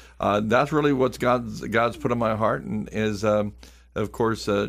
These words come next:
getting, getting churches to proclaim the gospel. And I think, Rick, quite frankly, it's one of the reasons why we've learned to be inviters to our church programs. We've been, learned to be marketers,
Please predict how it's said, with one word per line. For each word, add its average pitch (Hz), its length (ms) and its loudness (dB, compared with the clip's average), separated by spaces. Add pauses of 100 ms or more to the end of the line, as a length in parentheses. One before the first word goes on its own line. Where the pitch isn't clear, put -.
(160)
getting, 120 440 0
getting 123 240 0
churches 131 360 0
to - 100 -6
proclaim 123 460 0
the 113 80 -2
gospel. 110 420 2
And 104 60 2
I 104 40 0
think, 160 220 -2
Rick, 131 200 4
quite 117 220 2
frankly, 127 480 0 (340)
it's 113 160 0
one 127 180 4
of 151 60 0
the 135 80 4
reasons 113 400 0
why 110 160 2
we've 113 220 -2
learned 123 280 2
to 123 100 0
be 117 400 0 (360)
inviters 127 720 2
to 131 100 0
our 110 160 2
church 123 300 0
programs. 127 580 2
We've 113 140 0
been, 120 200 0
learned 120 280 0
to 101 60 -8
be 113 160 0
marketers, 139 720 2